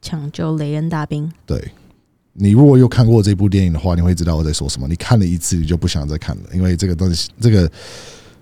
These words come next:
Speaker 2: 超不舒服，整个电影真的是很不舒服。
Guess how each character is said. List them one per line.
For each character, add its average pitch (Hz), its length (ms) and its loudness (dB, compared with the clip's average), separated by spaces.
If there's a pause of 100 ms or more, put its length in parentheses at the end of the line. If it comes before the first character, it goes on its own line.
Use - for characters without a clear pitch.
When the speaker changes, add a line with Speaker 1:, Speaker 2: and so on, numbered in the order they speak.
(460)
Speaker 2:
超 117 300 2
不 117 100 2
舒 101 160 4
服， 73 220 -6 (600)
整 104 120 0
个 95 80 2
电 107 200 4
影 82 160 -2
真 101 160 0
的 87 40 2
是 82 120 0
很 85 120 0
不 78 80 -6
舒 73 160 -6
服。 - 120 -12